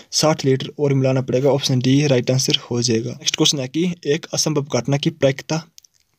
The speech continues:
संभावना कितनी होती है? तो दोस्तों option हमारा B zero। अगला question आपकी screen पर है दोस्तों, निम्न में से एक अपरिमेय संख्या है तो कौन सी है दोस्तों अपरिमेय संख्या? तो right आंसर हो जाएगा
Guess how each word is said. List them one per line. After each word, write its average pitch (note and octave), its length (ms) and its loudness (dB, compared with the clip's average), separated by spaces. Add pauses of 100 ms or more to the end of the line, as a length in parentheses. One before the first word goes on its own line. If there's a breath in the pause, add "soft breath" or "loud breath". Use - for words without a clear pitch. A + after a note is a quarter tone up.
(200)
संभावना C3 460 2
कितनी C#3+ 300 0
होती B2 240 0
है? D3 60 2
तो D3 120 -6
दोस्तों C3+ 320 0
option C#3+ 240 2
हमारा B2+ 320 2
B C3+ 320 2 (120)
zero। B2+ 380 0 (880 loud breath)
अगला D3 280 4
question C#3+ 260 0 (140)
आपकी C#3 260 -2
screen C#3+ 340 0
पर C#3 120 0
है C3 60 2
दोस्तों, C3+ 320 0 (320)
निम्न C#3+ 160 4
में C#3+ 120 4
से C#3 280 0
एक D3 220 -2 (120)
अपरिमेय C#3+ 480 -2
संख्या C3+ 440 -2
है B2 120 -4
तो C#3 160 -8
कौन C#3 240 2
सी C#3+ 160 2
है C#3+ 40 -2
दोस्तों C#3 300 -2 (180)
अपरिमेय C3+ 380 0
संख्या? C#3 420 0 (320)
तो C#3 60 2
right C#3 180 4
आंसर C#3+ 200 -4
हो B2+ 40 -2
जाएगा B2 240 -4